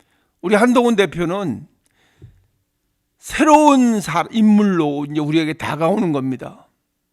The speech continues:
우리가 그동안 외쳐왔던 한동훈이라는 그 이름이 이제는 다른 의미로 우리한테 다가오는 것이죠. 한동훈 대표를 중심으로 해서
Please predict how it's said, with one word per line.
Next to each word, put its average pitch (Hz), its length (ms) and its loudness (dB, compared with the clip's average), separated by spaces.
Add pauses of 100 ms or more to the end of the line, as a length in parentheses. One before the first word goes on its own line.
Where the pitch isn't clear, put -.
(1400)
우리가 196 260 -2
그동안 185 680 2 (380)
외쳐왔던 185 720 4
한동훈이라는 190 1160 -2
그 175 120 -8
이름이 170 720 -4 (640)
이제는 214 380 2
다른 233 400 4
의미로 196 760 2 (280)
우리한테 165 400 0
다가오는 156 580 -4
것이죠. 147 580 -8 (2750)
한동훈 214 400 0
대표를 190 400 0
중심으로 165 460 -4
해서 170 360 -2